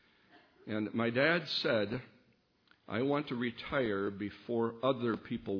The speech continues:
want me to retire." Maybe a good lesson for all of us to think about and to guard ourselves and our, our spirits and our actions as we get older and moving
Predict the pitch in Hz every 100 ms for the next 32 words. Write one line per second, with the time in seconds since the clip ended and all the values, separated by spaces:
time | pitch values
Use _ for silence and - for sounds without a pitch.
0 | 95 131 - 95 - - - - - -
1 | 50 - - - - - - - - -
2 | - _ _ _ _ _ _ - _ _
3 | _ _ _ _ _ _ _ - 123 151
4 | 135 123 123 120 120 113 - 107 110 107
5 | 117 110 95 - - - - 143 - 85
6 | 80 82 92 98 92 101 90 135 165 196
7 | 143 90 76 - - 95 73 87 95 98
8 | 104 113 113 - - - _ _ - -
9 | - - 107 - - 127 127 214 226 -
10 | - 113 107 107 107 - 127 151 175 -
11 | 76 76 87 - 117 135 156 135 120 123
12 | 120 131 147 104 101 107 127 127 117